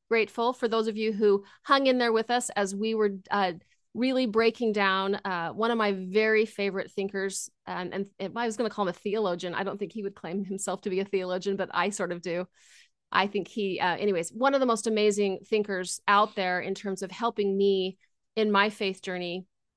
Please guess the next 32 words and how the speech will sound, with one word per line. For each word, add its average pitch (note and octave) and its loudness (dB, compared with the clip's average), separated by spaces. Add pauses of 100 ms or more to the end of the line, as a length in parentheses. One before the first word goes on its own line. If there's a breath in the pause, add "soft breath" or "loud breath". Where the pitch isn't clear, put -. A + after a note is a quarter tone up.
(360)
If G#3+ -2
you A#3 0
want A3+ 4
to A3 -4
read A3 0
this A3 0
book, G#3+ -4
Exa-, G3 -2
uh, G3 0
Living A3 2
an A3 2
Examined G3 0
Life, F#3 0
it G#3 0
will G#3 2
be G3+ 0
linked G#3+ 0
in A3+ -4
the G#3+ -2
bio. G3+ 2
And G3 -2
also G#3 0
there G3 0
will G3 0
be G3 -2
some F#3+ 0
information G3+ -2
on F3+ -4
how G3 -2
to - -8
purchase G3 -6
that G3 0